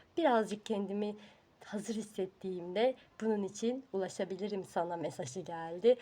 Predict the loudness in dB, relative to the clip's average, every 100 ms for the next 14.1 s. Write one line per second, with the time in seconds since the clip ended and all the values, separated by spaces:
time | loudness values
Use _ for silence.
0 | 0 -4 -4 -4 -6 -6 -14 -12 -10 -4
1 | -4 -4 -18 -2 6 6 6 4 -2 -4
2 | -6 -4 2 4 4 2 0 2 0 -4
3 | -18 -4 -2 -2 -4 2 4 4 2 0
4 | -4 -6 0 4 4 2 -4 -2 -2 -2
5 | -8 -10 -6 -4 -6 -2 0 0 0 -2
6 | -2 -12 -20 -2 -2 0 -2 -2 -6 -6
7 | -6 -6 -4 0 0 -4 -16 _ -6 -6
8 | -6 -16 -20 _ _ -2 -2 -2 -4 -2
9 | -2 -2 -4 -2 -2 -4 0 0 0 -6
10 | -6 -4 -2 -2 -2 -4 -4 -2 0 0
11 | 4 4 4 0 -14 -18 -20 -20 -20 _
12 | _ _ _ _ _ _ -12 -6 -2 0
13 | 0 0 -4 -6 -4 -4 -4 -4 0 -2